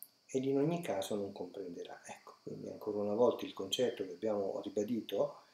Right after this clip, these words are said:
e cioè colui che vive secondo passione, non secondo virtù, non sarà disposto ad ascoltare la retta ragione,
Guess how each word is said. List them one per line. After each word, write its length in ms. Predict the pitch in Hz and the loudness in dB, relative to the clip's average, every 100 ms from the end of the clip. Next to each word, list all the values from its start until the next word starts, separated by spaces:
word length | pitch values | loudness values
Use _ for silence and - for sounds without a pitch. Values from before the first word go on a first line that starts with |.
| _ _ _ | _ _ _
e 140 | - 107 | -6 -2
cioè 520 | - 123 131 110 98 | 4 8 8 6 0
colui 600 | - 113 147 127 101 95 | -2 4 6 6 6 2
che 240 | - 131 107 | 4 4 4
vive 420 | 147 127 98 95 | 2 2 0 -2
secondo 600 | - 104 151 123 95 92 | -2 4 8 8 4 -4
passione, 800 | - - - 120 117 160 190 - - _ - - _ _ _ _ | -4 -4 -2 2 4 4 2 -4 -18 _ -20 -20 _ _ _ _
non 200 | 110 104 | -4 -4
secondo 400 | - 107 107 101 | -2 0 0 -2
virtù, 600 | 92 110 131 151 175 180 - _ _ _ _ _ _ _ _ _ _ _ _ _ _ _ | -2 -2 0 0 -2 -4 -14 _ _ _ _ _ _ _ _ _ _ _ _ _ _ _
non 180 | 127 131 | 0 2
sarà 220 | 143 135 | 6 4
disposto 460 | 143 - 147 151 135 | 4 2 2 4 4
ad 80 | |
ascoltare 800 | 110 - 107 - 113 123 101 - - _ _ _ _ _ _ _ _ _ - | 2 0 -2 2 2 4 2 -2 -14 _ _ _ _ _ _ _ _ _ 0
la 180 | 110 | 2
retta 280 | 107 101 - | 4 2 0
ragione, 480 | 107 117 156 104 | -2 4 6 4